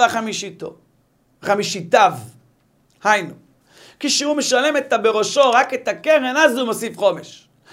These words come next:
ממון המשתלם בראש, בראש הכוונה, שהוא קרן לבד, בלי כפל, מוסיף חומש. ממון שאין משתלם בראש,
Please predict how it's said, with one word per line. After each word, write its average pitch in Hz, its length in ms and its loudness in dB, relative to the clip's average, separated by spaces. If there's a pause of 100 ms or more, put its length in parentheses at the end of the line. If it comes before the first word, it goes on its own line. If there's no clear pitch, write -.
(120)
ממון 233 340 2
המשתלם 240 600 0
בראש, 214 680 2
בראש 247 300 -2
הכוונה, 240 500 2 (540)
שהוא 196 500 -8
קרן 269 340 2
לבד, 208 420 4 (100)
בלי 233 240 -4
כפל, - 400 -4 (240)
מוסיף 277 400 -4
חומש. - 500 -12 (800)
ממון 214 340 0
שאין 190 280 -2
משתלם 247 500 -2
בראש, 226 580 -2